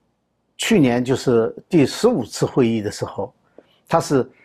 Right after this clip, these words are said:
三张大桌子拼起来的，是完全同样颜色。你不能想象公安部几个部，呃，安全部联合参加的一个上合组织会议，会用两种不同的颜色，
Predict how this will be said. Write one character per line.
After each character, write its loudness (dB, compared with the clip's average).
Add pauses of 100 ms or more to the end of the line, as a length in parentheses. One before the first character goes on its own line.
三 2
张 2
大 2
桌 0
子 -6
拼 -2
起 -6
来 -8
的， -8
是 -2
完 2
全 0
同 -6
样 -2
颜 -12
色。 -8
你 -4
不 -2
能 2
想 -4
象 -2 (480)
公 4
安 4
部 -4 (440)
几 -2
个 2
部， 0 (240)
呃， 2
安 0
全 -4
部 -6 (160)
联 2
合 0
参 -4
加 4
的 -6
一 -2
个 -4
上 0
合 0
组 -4
织 -6
会 -2
议， -4
会 2
用 2 (920)
两 4
种 0
不 -2
同 0
的 4
颜 -2
色， 0